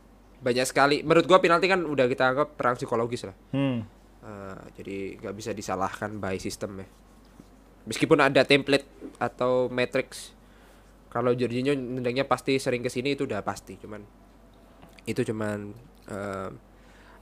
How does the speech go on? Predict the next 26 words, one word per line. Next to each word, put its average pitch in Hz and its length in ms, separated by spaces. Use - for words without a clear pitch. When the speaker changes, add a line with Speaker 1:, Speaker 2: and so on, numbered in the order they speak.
Speaker 1:
ada 156 240
satu, 165 340
satu 160 260
pernyataan 151 460
ini. 117 220
Mungkin 147 400
perlu 139 260
kalau 123 160
misalkan 117 540
Bisma 117 300
besok 110 340
kalau 113 180
mau 113 160
main 107 160
futsal 120 400
atau 113 460
ada 110 180
turnamen. 113 600
Speaker 2:
Betul. 135 160
Speaker 1:
Kalau 139 180
lo 147 140
percaya 147 400
bahwa 131 260
penalti 139 540
itu 143 160
keberuntungan, 135 640